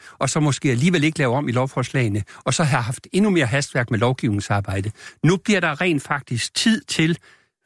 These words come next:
første behandling, udvalgsbehandling, anden behandling, udvalgsbehandling og tredje behandling af det her vigtige område,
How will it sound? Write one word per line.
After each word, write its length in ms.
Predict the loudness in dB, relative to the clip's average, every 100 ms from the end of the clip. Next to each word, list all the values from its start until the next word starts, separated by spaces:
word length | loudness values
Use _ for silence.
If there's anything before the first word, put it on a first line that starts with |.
| -4
første 320 | -2 -2 -2
behandling, 480 | 0 0 0 -2 -4
udvalgsbehandling, 880 | 0 0 2 -2 -2 -2 0 0 -4 -6 _ _ -4
anden 300 | 0 2 0
behandling, 480 | 0 0 0 -2 -2
udvalgsbehandling 760 | 0 0 0 -2 -2 -2 -2 -6 -6
og 120 | -4
tredje 300 | 0 2 2
behandling 540 | 0 0 0 0 -2 -4 -20 -4
af 120 | 0
det 120 | 2
her 160 | 2 2
vigtige 420 | 0 -2 0 -2
område, 420 | 0 0 0 -2